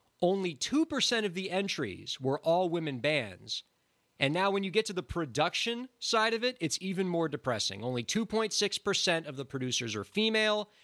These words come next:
and only about nine of the one thousand two hundred and ninety-one producers represented were women in color. And the article goes into a lot about sort of what she thinks are kind of the sources of this, and a lot of the usual suspects get brought up,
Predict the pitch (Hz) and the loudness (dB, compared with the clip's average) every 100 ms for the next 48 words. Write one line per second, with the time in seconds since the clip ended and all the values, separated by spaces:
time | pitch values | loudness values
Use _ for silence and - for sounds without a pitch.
0 | - - - - _ 156 170 170 - 190 | -20 -20 -20 -20 _ 0 0 0 0 0
1 | 233 254 247 240 156 180 175 151 151 185 | 2 0 -2 -4 0 0 0 -4 0 2
2 | 226 185 113 104 107 - - 147 135 139 | 2 2 -2 -8 -12 -16 -6 -4 0 0
3 | 139 208 226 214 190 175 185 180 - 196 | 2 0 0 0 2 0 -4 -4 -4 -2
4 | 185 185 185 185 170 147 135 147 156 147 | -2 -2 0 0 0 0 0 0 -2 -2
5 | 165 240 202 143 113 110 - 101 101 101 | -2 0 -2 -2 -2 -2 -2 -2 -4 -2
6 | 123 - 107 113 101 110 101 - _ - | -2 0 -2 -2 -2 -2 -4 -6 _ -4
7 | 131 143 127 123 120 123 123 113 - 247 | 0 0 -2 -2 -4 -6 -10 -4 -2 -2
8 | 101 - _ _ _ _ _ _ _ _ | -2 -12 _ _ _ _ _ _ _ _
9 | - 147 139 127 - - - - 165 247 | -6 0 0 0 -6 -18 -20 0 4 4
10 | 247 240 185 202 175 180 170 151 147 160 | 2 0 2 2 2 0 0 2 2 2
11 | 151 139 - 143 135 107 120 147 - _ | 2 -2 0 -2 -2 -2 2 2 0 _
12 | _ _ - - 185 - 180 175 - 143 | _ _ 4 6 4 4 2 2 0 -2
13 | 147 147 120 113 - 156 151 156 143 139 | 0 0 0 -2 0 2 2 0 0 0
14 | 156 147 139 139 165 226 233 165 160 135 | 2 2 0 0 2 2 2 0 -4 -2
15 | 131 - 131 - 127 - 127 107 113 110 | -2 0 0 0 -2 -2 -4 -2 0 2
16 | 110 | 0